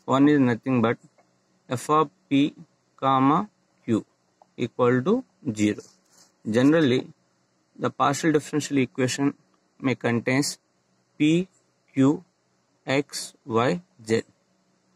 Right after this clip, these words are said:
X, y, z are variables. P is nothing but dou z by dou x. Q is nothing but dou z by dou y.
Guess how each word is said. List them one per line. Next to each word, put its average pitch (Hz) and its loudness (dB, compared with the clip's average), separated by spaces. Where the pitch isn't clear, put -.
X, - -4
y, 147 2
z 131 2
are 127 0
variables. 113 0
P 151 2
is 147 0
nothing 135 -2
but 117 0
dou 117 2
z 123 2
by 120 0
dou 120 2
x. - -2
Q 135 0
is 127 2
nothing 120 -2
but 175 0
dou 123 0
z 120 2
by 110 -2
dou 110 2
y. 120 0